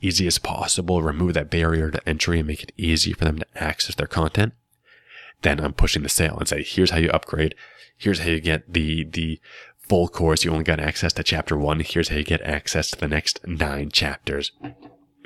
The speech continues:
and a bunch of other value-driven emails to, uh, to encourage the users from the free trial to sign up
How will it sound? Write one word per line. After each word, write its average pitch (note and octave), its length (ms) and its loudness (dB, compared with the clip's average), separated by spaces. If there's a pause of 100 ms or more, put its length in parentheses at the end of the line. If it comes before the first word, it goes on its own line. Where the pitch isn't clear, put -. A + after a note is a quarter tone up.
(100)
and A#2 160 0
a F#2 40 2
bunch E2 200 0
of - 160 -8
other D#2 260 0
value-driven C#2+ 840 -6
emails C#2+ 520 -4 (920)
to, D#2+ 420 4
uh, D2+ 380 -4
to G2 180 4
encourage E2+ 640 0
the D#2 440 -4
users D#2 680 0
from - 240 -6
the D#2 60 -6
free D#2+ 160 -2
trial D2+ 300 -4
to D2+ 80 -4
sign D2 300 -2
up C#2 220 -12